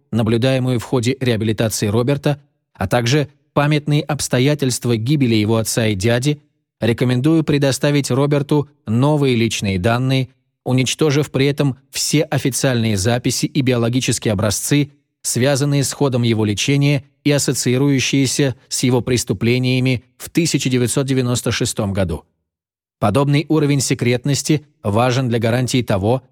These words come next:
что он сможет жить нормальной жизнью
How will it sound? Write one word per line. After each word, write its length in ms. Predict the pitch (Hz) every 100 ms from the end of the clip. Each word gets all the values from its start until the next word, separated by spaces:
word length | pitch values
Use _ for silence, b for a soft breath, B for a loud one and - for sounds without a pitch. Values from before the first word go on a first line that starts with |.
| _
что 220 | - 131
он 220 | - 151
сможет 400 | 143 143 156 147
жить 260 | 120 147 147
нормальной 560 | 135 143 147 123 110
жизнью 540 | 101 107 131 139 143